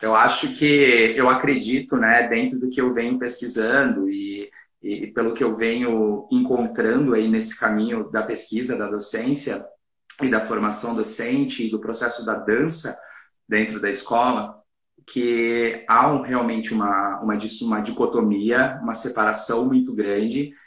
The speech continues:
E eu vou retornar numa frase que eu disse ontem, que eu acho que eu já repeti hoje, que é,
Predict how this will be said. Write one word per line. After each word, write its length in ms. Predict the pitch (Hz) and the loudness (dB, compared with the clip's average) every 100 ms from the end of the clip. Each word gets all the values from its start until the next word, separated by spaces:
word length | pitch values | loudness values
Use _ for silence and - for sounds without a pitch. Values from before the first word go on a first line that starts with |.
| _ - | _ -4
E 120 | 113 | 2
eu 220 | 117 117 | 4 4
vou 260 | 123 127 127 | 2 2 2
retornar 840 | 127 131 143 131 127 139 147 123 | 0 0 0 2 4 6 4 2
numa 200 | 123 123 | -2 -4
frase 420 | - 131 131 131 - | -2 0 2 0 -2
que 80 | |
eu 80 | 127 | 0
disse 280 | 127 - 139 | 0 -2 2
ontem, 420 | 120 131 147 143 | 2 4 2 -2
que 80 | 131 | -2
eu 40 | |
acho 160 | 127 - | -4 -4
que 60 | 135 | -4
eu 60 | |
já 80 | 131 | -2
repeti 520 | 131 127 127 - 135 | -4 -4 -4 -2 0
hoje, 520 | 110 110 113 143 139 - | 2 2 2 -2 -4 -4
que 60 | |
é, 720 | 110 107 107 107 107 127 127 | -2 -2 -2 -4 -2 -2 -2